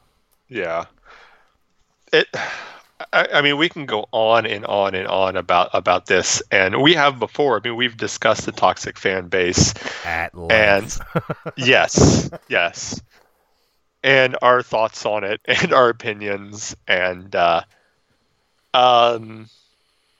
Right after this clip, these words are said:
Speaker 1: but yeah, I think, I think we've pretty much covered everything that is, is, has to be said about that. It's just,
Speaker 2: Mm, I agree.
Speaker 1: ugh.
Speaker 2: I agree. We don't need to,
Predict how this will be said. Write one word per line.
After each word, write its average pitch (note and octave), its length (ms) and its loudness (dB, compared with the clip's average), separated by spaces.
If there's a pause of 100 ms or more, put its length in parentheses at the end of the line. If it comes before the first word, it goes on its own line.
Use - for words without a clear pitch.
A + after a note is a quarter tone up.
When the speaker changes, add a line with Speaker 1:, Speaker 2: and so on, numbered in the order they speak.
(460)
Speaker 1:
but C3 380 2 (640)
yeah, F3+ 240 0
I C#3 100 2
think, D#3 280 -6
I C3 80 -6
think E3 200 -12
we've B2+ 240 -8
pretty C3+ 140 -4
much A2+ 180 -6
covered A#2+ 320 -4
everything G2+ 680 -4
that F#2 300 -2
is, G#2+ 180 0 (280)
is, - 80 -20 (140)
has G#2 300 2
to - 100 -10
be G2+ 80 -2
said F#2+ 260 2
about E2+ 260 -2
that. D#2+ 320 2
It's - 200 -4
just, - 320 -2 (460)
Speaker 2:
Mm, G3 200 -12
I G3+ 120 -4
agree. G2+ 180 2
Speaker 1:
ugh. E2 120 2 (440)
Speaker 2:
I D3 120 -4
agree. A2+ 240 -6
We B2 120 -6
don't C#3 200 -4
need C3+ 140 -8
to, G#2+ 80 -10